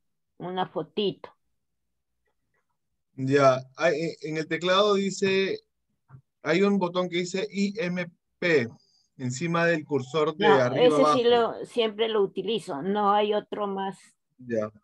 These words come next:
Speaker 1: Si es que hay otra
Speaker 2: ¿Cuál?
Speaker 1: opción.
Speaker 2: Ese, ese, es-, no, yo, yo, bueno, hasta donde tengo entendido, con la única que se toman pantallazos es con esa.
Speaker 1: Ah, ya, ya.
Speaker 2: Esa
Speaker 1: Ya,
Speaker 2: es la única
Speaker 1: profesor.
Speaker 2: opción. Listo.
Speaker 1: No, porque yo vi ahí en, en,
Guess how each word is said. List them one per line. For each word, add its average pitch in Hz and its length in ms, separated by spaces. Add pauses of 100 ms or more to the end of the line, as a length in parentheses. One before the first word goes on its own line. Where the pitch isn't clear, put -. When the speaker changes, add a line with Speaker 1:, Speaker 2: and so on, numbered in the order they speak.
(160)
Speaker 1:
Si - 240
es 220 120
que 214 120
hay 208 220
otra 214 400
Speaker 2:
¿Cuál? 156 280
Speaker 1:
opción. - 20
Speaker 2:
Ese, 170 240
ese, 196 260
es-, - 220 (920)
no, 151 200
yo, 175 220
yo, 196 280
bueno, 139 180
hasta 123 140
donde 131 120
tengo 170 120
entendido, 175 360
con 147 120
la 135 80
única 185 200
que 175 80
se 156 120
toman 156 200
pantallazos 143 540
es 165 100
con 143 160
esa. 127 320 (720)
Speaker 1:
Ah, 180 220
ya, 170 180
ya. 151 340 (340)
Speaker 2:
Esa 143 80
Speaker 1:
Ya, 220 100
Speaker 2:
es 165 60
la 170 100
única 156 220
Speaker 1:
profesor. - 20
Speaker 2:
opción. 120 320 (160)
Listo. 127 400 (600)
Speaker 1:
No, 226 280
porque 196 380
yo 214 180
vi 220 240
ahí 214 340
en, 202 560 (300)
en, 175 720